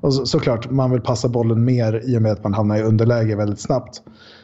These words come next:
Eh, eller i första kvarten låg man under med fjorton noll. Eh, men inget gick fram och, och Drew Brees kunde vara liksom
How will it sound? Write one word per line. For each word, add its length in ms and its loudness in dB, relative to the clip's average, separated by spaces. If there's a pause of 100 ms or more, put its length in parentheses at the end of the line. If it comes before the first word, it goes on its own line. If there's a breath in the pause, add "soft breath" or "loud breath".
(260 loud breath)
Eh, 640 -2
eller 180 2
i 40 -2
första 260 -2
kvarten 340 0
låg 100 2
man 80 2
under 120 0
med 100 -2
fjorton 300 0
noll. 160 0 (320)
Eh, 300 -2
men 240 2
inget 260 2
gick 180 0
fram 340 0
och, 280 -2
och 220 0
Drew 180 0
Brees 260 0
kunde 200 0
vara 320 -2 (760 soft breath)
liksom 340 -2